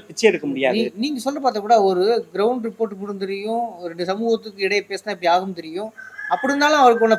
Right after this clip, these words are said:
Speaker 2: பெனிஃபிட் என்ன இருக்கு இதுல?
Speaker 1: இல்ல சார், பெனிஃபிட்ன்றது சண்டை இழுத்து விட்டுட்டு
Speaker 2: அரசியல் பெனிஃபிட் என்னன்றீங்க?
Speaker 1: அ-, அரசியல்
Speaker 2: இல்ல,
Speaker 1: பெனிஃபிட்
Speaker 2: பொலிட்டிக்கல் மைலேஜ் எதுவும் கூடுமா? அப்படி எதுவும் இல்லையே.
Speaker 1: இல்ல சார், நே-, நேச்சுரலா வந்து இல்ல, அதான் சொன்னேன் சார், law of attraction. அவங்களுக்கு வந்து இப்ப நாம் தமிழர் கட்சி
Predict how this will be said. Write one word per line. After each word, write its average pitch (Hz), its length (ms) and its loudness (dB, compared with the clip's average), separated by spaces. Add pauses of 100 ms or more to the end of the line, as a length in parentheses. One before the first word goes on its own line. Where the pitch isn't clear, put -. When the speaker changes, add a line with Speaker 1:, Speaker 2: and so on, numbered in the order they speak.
Speaker 2:
பெனிஃபிட் 254 340 -2
என்ன 214 100 2 (100)
இருக்கு 143 280 -4
இதுல? 135 200 -14 (220)
Speaker 1:
இல்ல 160 160 0
சார், 151 160 -4
பெனிஃபிட்ன்றது 202 600 0 (100)
சண்டை 190 280 4
இழுத்து 208 220 -2
விட்டுட்டு 165 380 0
Speaker 2:
அரசியல் 302 320 4
பெனிஃபிட் 277 300 0
என்னன்றீங்க? 202 400 0 (180)
Speaker 1:
அ-, 170 180 2
அரசியல் 254 300 2
Speaker 2:
இல்ல, 202 100 -2
Speaker 1:
பெனிஃபிட் 202 160 6
Speaker 2:
பொலிட்டிக்கல் 285 340 6
மைலேஜ் 233 260 6
எதுவும் 202 220 -4
கூடுமா? 190 280 -2
அப்படி 220 180 2
எதுவும் 233 160 -2
இல்லையே. 156 240 -6 (140)
Speaker 1:
இல்ல 175 220 -2
சார், 190 180 4 (880)
நே-, 190 160 2 (220)
நேச்சுரலா 233 480 6
வந்து 185 180 2
இல்ல, 175 160 -2
அதான் 185 240 -2
சொன்னேன் 156 200 -10
சார், 139 160 -8
law 196 200 8
of - 160 -4
attraction. 143 460 -2
அவங்களுக்கு 156 320 0
வந்து 190 160 -2
இப்ப 143 120 0 (1120)
நாம் 220 240 6
தமிழர் 202 340 4
கட்சி 165 180 0